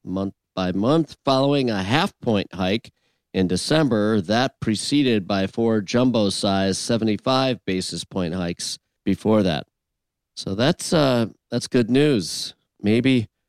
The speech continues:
maybe we're gonna get out of this thing soon. It seems as though all the action taken by the Fed is working, spending is cooling, and their aggressive Fed hikes now starting to cool as well. All right,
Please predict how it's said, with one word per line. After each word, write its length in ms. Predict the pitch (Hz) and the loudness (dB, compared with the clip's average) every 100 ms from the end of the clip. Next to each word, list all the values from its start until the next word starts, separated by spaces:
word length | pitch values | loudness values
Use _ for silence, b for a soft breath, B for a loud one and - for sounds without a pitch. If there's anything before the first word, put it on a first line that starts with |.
| _ | _
maybe 180 | 98 107 | -4 0
we're 140 | 104 101 | 0 2
gonna 160 | 104 | 0
get 160 | 90 95 | 2 2
out 160 | 95 | 2
of 60 | 90 | 0
this 160 | 85 - | -4 -4
thing 420 | 90 82 76 - _ - | -2 -2 -6 -12 _ -12
soon. 540 | - - 95 80 69 | -6 0 2 2 -4
It 140 | 82 | -8
seems 340 | - 104 101 95 | -4 -2 0 0
as 160 | 90 | -2
though 240 | - 98 95 | 0 2 2
all 160 | 98 | 2
the 140 | 98 95 | 2 2
action 340 | 101 - 98 | 2 0 -4
taken 300 | 92 95 98 | -2 -2 -2
by 100 | 95 | -2
the 80 | 87 | -2
Fed 220 | - 101 | 0 0
is 160 | 87 80 | 0 -2
working, 500 | 107 131 131 117 107 | 0 0 2 2 0
spending 400 | - 110 107 92 | 0 0 2 2
is 160 | 80 | -2
cooling, 640 | - - 131 131 127 123 113 _ _ - | -6 0 2 4 2 0 -4 _ _ -6
and 540 | 87 85 85 82 82 80 | -2 0 2 0 0 -2
their 320 | 92 90 87 | -2 0 0
aggressive 580 | 82 110 110 110 98 85 | 0 2 2 2 0 -2
Fed 260 | - 101 | -2 0
hikes 440 | 95 87 87 - - | 2 0 -2 -6 -4
now 300 | 92 90 90 | -2 0 -2
starting 340 | - 92 87 | -2 -2 -2
to 80 | 80 | -4
cool 560 | - 95 92 85 78 _ - | -4 0 2 0 -4 _ -10
as 220 | 82 80 | -8 -6
well. 280 | 95 104 69 _ b b b b | 0 0 0 _ b b b b
All 60 | 156 | 2
right, 200 | 156 123 | 2 0